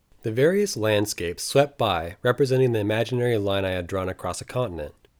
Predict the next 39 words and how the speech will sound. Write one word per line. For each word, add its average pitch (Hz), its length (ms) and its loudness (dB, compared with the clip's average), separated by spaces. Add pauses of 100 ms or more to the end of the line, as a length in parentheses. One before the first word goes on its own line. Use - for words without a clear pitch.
(300)
Looking 151 240 2
through 196 160 4
those 185 160 2
photos 107 380 4
was 101 120 -4
impactful. 117 680 -4 (140)
It 117 140 -6
put 175 160 4
into 175 180 -2
perspective 113 540 0
all 117 200 -2
that 120 100 2
I 117 60 0
had 113 120 0
seen 107 220 -2
in 101 60 2
such - 180 -10
a 110 40 -10
short 98 200 -6
amount 90 180 -4
of 87 80 -6
time. 101 400 -4 (800)
I 120 100 0
closed 165 400 6
my 147 160 6
eyes 104 340 2
that 98 220 0
night 92 240 -4
with 95 160 -6
visions 117 300 2
of 117 80 0
mountaintops 92 720 -4
and 104 80 -6
Italian 107 460 -2
canals, 107 560 -8 (260)
people's 165 380 0
faces 127 340 2
and 123 100 0
artwork. 87 460 -6